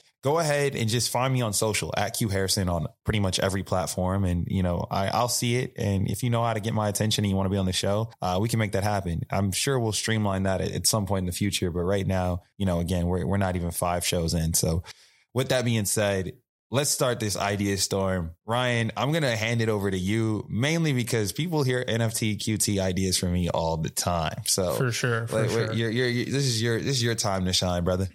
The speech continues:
Speaker 2: Okay, well, you know, um, I've been seeing a lot of things in the news recently of movies being dropped as N F Ts, and a movie hasn't been dropped necessarily yet, but a lot of P R around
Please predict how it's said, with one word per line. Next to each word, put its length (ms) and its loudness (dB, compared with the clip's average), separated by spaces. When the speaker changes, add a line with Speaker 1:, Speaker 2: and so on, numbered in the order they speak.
Speaker 2:
Okay, 280 2
well, 400 2
you 80 2
know, 220 2
um, 580 2
I've 120 0
been 120 2
seeing 220 0
a 80 2
lot 240 2
of 80 0
things 360 2
in 100 4
the 80 4
news 380 2
recently 680 2
of 580 2
movies 760 2
being 360 2
dropped 440 0
as 160 0
N 180 2
F 180 0
Ts, 320 0
and 220 2
a 60 -2
movie 300 2
hasn't 440 0
been 300 2
dropped 580 0
necessarily 560 2
yet, 260 0
but 140 2
a 40 2
lot 240 2
of 100 -4
P 240 4
R 260 4
around 460 2